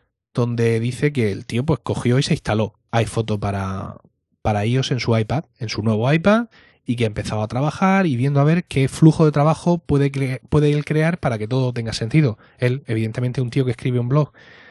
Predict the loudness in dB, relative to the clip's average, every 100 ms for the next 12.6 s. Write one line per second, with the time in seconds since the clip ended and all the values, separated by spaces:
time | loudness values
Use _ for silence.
0 | -20 _ _ -2 0 2 2 2 2 -2
1 | _ -2 -2 -2 0 0 4 4 4 2
2 | 0 0 2 -2 -2 -6 -6 -6 _ _
3 | _ _ _ -6 -4 -2 -2 -2 -2 -6
4 | -6 -4 -6 _ -14 -8 -4 -4 -2 -2
5 | -2 -6 _ -8 -8 -8 -14 -14 -10 -10
6 | -10 -12 -14 -14 _ _ _ _ _ _
7 | _ _ _ _ _ -20 -20 -20 -20 _
8 | -4 0 0 0 2 2 2 0 0 -2
9 | -2 -4 -2 0 0 2 0 -2 -2 -2
10 | -4 -4 -4 -8 -12 -16 _ _ _ _
11 | _ -4 -2 -2 -2 -4 -4 -8 _ _
12 | -8 -4 -4 -2 -2 -4